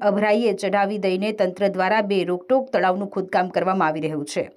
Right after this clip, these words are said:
સુજલામ સુફલામ યોજના હેઠળ ગામોમાં તળાવના નિર્માણ માટેની કવાયત હાથ ધરવામાં આવી છે.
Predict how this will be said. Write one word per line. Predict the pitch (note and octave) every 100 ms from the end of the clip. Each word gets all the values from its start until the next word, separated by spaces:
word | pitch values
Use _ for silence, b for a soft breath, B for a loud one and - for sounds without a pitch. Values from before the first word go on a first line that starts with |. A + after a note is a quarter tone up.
| B B B B -
સુજલામ | D4+ E4 F4 F#4
સુફલામ | D4+ D#4 D4 C#4+ B3+
યોજના | A3 A3+ A3
હેઠળ | F#3+ F#3+ C4 A3+
ગામોમાં | G3+ G#3+ A3 A#3 A#3
તળાવના | F#3+ F#3+ G#3 G3
નિર્માણ | F3 G3 F#3+
માટેની | F3 E3+ A#3 A#3+
કવાયત | F#3 F3 F3 F3
હાથ | D#3
ધરવામાં | E3+ E3+ A#3 G#3+
આવી | G3+
છે. | G3